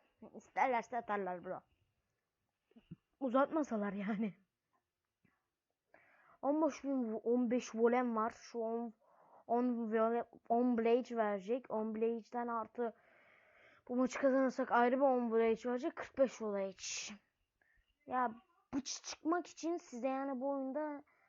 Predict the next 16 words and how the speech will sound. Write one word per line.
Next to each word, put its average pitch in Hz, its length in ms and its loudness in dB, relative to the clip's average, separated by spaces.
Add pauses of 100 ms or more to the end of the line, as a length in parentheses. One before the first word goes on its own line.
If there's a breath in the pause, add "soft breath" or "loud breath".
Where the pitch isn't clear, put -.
(160 soft breath)
kasa 247 240 -4
olarak 302 320 0
Engage'i 247 480 -2
tercih 302 280 -2
ediyorum. 302 300 -4
Engage'den 262 560 -4
çıkma 294 220 -10
ihtimali 285 340 -10
daha 285 200 -6 (580 soft breath)
fazla. 262 340 2
Legendary'e 285 720 2
bakmayın 226 560 -2
öyle 208 240 -4
bir 202 120 -10
yer 208 360 -4
dediğine. 226 340 -8